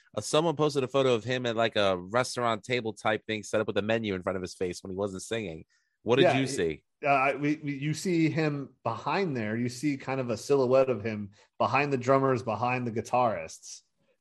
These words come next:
Speaker 2: And he's on, he's on little platforms in, in, on the opposite side of the drummer. The drummer's in the middle, and then you have the freaking,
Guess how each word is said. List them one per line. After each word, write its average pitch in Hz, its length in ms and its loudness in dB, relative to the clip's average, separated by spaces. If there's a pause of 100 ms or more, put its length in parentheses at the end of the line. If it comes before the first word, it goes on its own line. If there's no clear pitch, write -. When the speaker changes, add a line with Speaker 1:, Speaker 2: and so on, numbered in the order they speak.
Speaker 2:
And 107 80 -4
he's 110 160 -2
on, 131 240 2
he's 127 140 0
on 135 140 4
little 127 140 2
platforms 104 880 -4 (140)
in, 123 260 -4
in, 123 280 -4
on 120 140 -2
the 113 80 -4
opposite 113 380 0
side 120 220 2
of 104 80 -4
the 104 80 -4
drummer. 107 260 -2
The 90 60 -12
drummer's 117 240 0
in 131 80 -6
the 127 40 -2
middle, 113 440 0 (360)
and 104 120 -4
then 107 80 -2
you 110 80 4
have 107 100 2
the 101 80 -4
freaking, 104 560 -2